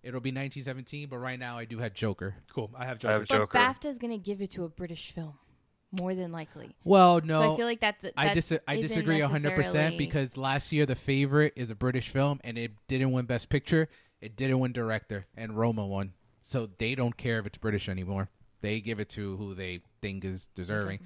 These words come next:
Speaker 4: Okay.
Speaker 1: If Hilder wins, it's over. I think it's over. All right. So next up is production design. So I have Once Upon a Time in Hollywood.
Speaker 2: That's what I have.
Speaker 1: Could be Parasite,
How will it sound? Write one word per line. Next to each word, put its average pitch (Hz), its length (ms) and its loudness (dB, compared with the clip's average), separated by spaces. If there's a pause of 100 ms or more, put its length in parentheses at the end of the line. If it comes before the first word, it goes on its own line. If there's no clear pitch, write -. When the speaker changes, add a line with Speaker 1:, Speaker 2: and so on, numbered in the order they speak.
Speaker 4:
Okay. 147 80 0
Speaker 1:
If 135 100 -2
Hilder 190 340 6
wins, 180 220 2
it's 139 140 -4
over. 92 360 -4
I 110 80 -10
think 101 220 -14
it's - 160 -20
over. 85 300 -14 (580)
All 110 140 2
right. 98 240 -4
So 117 320 2
next 139 440 -2
up 156 260 2 (100)
is 143 840 4 (240)
production 165 420 6
design. 110 540 -4 (600)
So 143 580 2 (840)
I 156 200 6
have 160 260 8
Once 135 260 0
Upon 135 220 -6
a 120 60 -6
Time 113 220 -4
in 95 60 -2
Hollywood. - 440 -6
Speaker 2:
That's 160 140 -8
what 160 160 -4
I 127 40 -8
have. 110 160 -10 (1080)
Speaker 1:
Could - 140 6
be 175 80 -2
Parasite, 117 600 -2